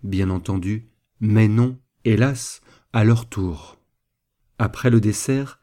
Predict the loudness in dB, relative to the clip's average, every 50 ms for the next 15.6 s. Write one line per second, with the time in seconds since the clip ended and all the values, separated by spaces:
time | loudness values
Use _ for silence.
0 | _ _ _ _ _ _ _ _ _ 0 0 0 0 0 -2 -6 -6 -6 -6 -4
1 | -4 -4 -2 -2 -2 -2 -4 -4 -4 -4 -2 0 2 2 2 2 0 -2 -2 -2
2 | -2 -2 -2 -2 -2 0 -2 -2 -2 -2 -6 -10 -14 -14 -12 -10 -8 -6 -4 -2
3 | -2 -4 -4 -4 -6 -6 -4 -4 -6 -6 -6 -6 -4 -2 0 0 -2 -2 -6 _
4 | -6 -6 -4 -4 -4 -6 -6 -6 -4 -4 -2 0 0 -2 -2 -2 -2 -2 -2 -2
5 | -2 -2 -4 -4 -6 -8 -10 -10 -12 -14 _ _ _ _ _ _ _ _ _ _
6 | _ _ _ _ _ _ _ _ -10 -4 -2 -2 -2 0 0 0 2 2 2 2
7 | 0 -2 -4 -4 -4 -2 -2 0 -2 0 0 0 0 0 0 0 0 0 0 0
8 | -2 -2 -2 -2 -2 -4 -6 -4 -2 0 0 0 0 -2 -8 -16 _ _ _ _
9 | _ _ _ -10 -6 -6 -6 -6 -6 -8 -8 -6 -4 -2 -2 0 0 0 0 -2
10 | -4 _ _ _ _ _ _ _ _ _ -18 -14 -6 -2 2 4 6 4 4 2
11 | 0 -2 -2 -2 -2 -4 -6 -6 -6 -4 -4 -4 -4 -4 -2 -2 -2 -2 -2 -4
12 | -2 -2 -2 -2 -2 -4 -4 -4 -4 -4 -4 -4 -4 -6 -6 -4 -2 0 0 0
13 | 0 -2 -4 -6 -10 -12 -12 -12 -14 -16 _ _ _ _ _ _ _ _ _ -8
14 | -4 -2 0 0 -2 -2 0 0 0 0 0 -2 0 0 2 2 2 2 0 0
15 | 0 0 -2 -2 -2 -2 0 0 0 0 -2 -2